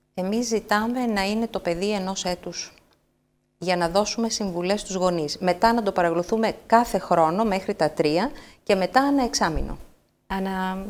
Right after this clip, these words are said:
Speaker 2: ανά εξάμηνο περίπου.
Speaker 1: Ναι, ναι.
Speaker 2: Για να μπορέσουμε να αποφύγουμε πιο σοβαρά προβλήματα.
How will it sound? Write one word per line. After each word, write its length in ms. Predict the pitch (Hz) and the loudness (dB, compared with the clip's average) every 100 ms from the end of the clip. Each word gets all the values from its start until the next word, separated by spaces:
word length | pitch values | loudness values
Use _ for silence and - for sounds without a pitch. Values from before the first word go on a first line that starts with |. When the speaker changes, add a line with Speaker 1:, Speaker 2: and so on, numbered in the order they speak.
| 220 | 0
Speaker 2:
ανά 180 | 202 196 | 4 6
εξάμηνο 560 | 190 - 175 175 151 | 6 8 8 8 0
περίπου. 440 | - 139 143 - 151 | 0 0 -2 -6 -8
Speaker 1:
Ναι, 80 | 156 143 - - | -6 -6 -8 -14
ναι. 60 | - - - - | -18 -20 -20 -4
Speaker 2:
Για 80 | 208 | 2
να 80 | 208 | 6
μπορέσουμε 320 | 214 247 247 | 4 4 2
να 60 | |
αποφύγουμε 420 | 220 208 226 220 214 | 2 2 2 4 4
πιο 180 | 220 214 | 4 4
σοβαρά 360 | 226 196 196 | 6 8 8
προβλήματα. 640 | 196 196 190 175 143 131 | 8 6 6 6 4 -2